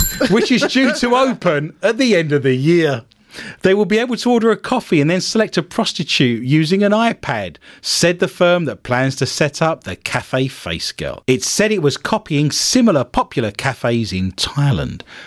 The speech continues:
Bradley Shavat from Face Girl told Swiss newspaper Le Matin that men will be able to order a drink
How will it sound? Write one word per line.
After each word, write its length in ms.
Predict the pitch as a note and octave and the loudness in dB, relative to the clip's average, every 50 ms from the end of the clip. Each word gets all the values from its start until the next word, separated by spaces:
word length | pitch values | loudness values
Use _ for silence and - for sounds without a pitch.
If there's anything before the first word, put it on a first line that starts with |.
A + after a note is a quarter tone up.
| - - | -20 -4
Bradley 360 | _ A2+ C3 C3+ C#3+ C#3 D#3 | _ 2 2 2 2 0 -4
Shavat 420 | D3+ - - E3+ D#3 D#3 G#3 A3 - | -6 -4 -2 0 0 0 0 -2 -4
from 200 | - - F3+ E3 | -6 -4 -4 -4
Face 440 | - - - - G3+ A3 G#3+ - - | -4 -6 -4 -2 -2 0 0 -4 -2
Girl 220 | - F#3 D3+ B2+ | 0 2 2 2
told 400 | A#2+ - - - F#3+ F#3+ F3 D3+ | 2 -2 -2 0 0 2 2 0
Swiss 500 | - - - - - - C#3 D3 C#3+ - | 0 -2 -4 -4 0 0 0 0 2 2
newspaper 600 | - F3 F#3 F#3+ F3 - - E3 C#3+ B2 - G#2+ | 2 2 2 2 0 -2 -2 0 0 0 0 -2
Le 140 | G2 F#2+ G2 | -2 -2 -2
Matin 640 | F#2+ G#2 B2 A#2+ - - - F3 D#3+ D#3 D3 B2 G#2+ - - - - - | 0 0 0 0 -2 -2 0 0 2 2 2 0 0 -4 -8 -14 -14 -4
that 200 | - B2 D#3+ D#3+ | 0 0 0 0
men 260 | E3 E3+ F#3 G3+ G#3+ | 2 2 2 2 2
will 120 | G#3 G#3 G3+ | 2 0 0
be 180 | D3+ C3+ A2+ | 0 2 2
able 280 | A#2 C3 D3 D3 D3 C#3 | 2 2 2 2 0 -2
to 240 | - - - G#2+ A#2+ | -4 -2 0 2 2
order 220 | D3+ F#3 F#3+ G#3+ | 2 4 4 2
a 80 | G#3 F#3 | 2 0
drink 460 | D3+ - - A#3+ A#3 F3 A2 G#2+ - | 0 -2 -2 0 0 0 -2 -6 -10